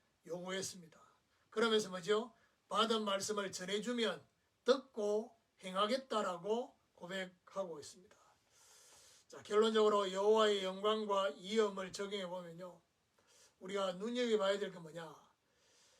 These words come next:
어, 출애굽기 십구 장에 또 이십 장에 여호와의 영광과 위엄을 직접,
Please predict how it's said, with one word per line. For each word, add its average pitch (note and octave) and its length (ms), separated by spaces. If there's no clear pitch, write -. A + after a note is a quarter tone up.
어, C#3+ 560
출애굽기 G#3+ 380
십구 - 760
장에 G#3+ 640
또 E3+ 120
이십 F#3 280
장에 G3+ 500
여호와의 G3+ 420
영광과 G3+ 500
위엄을 G3 560
직접, - 640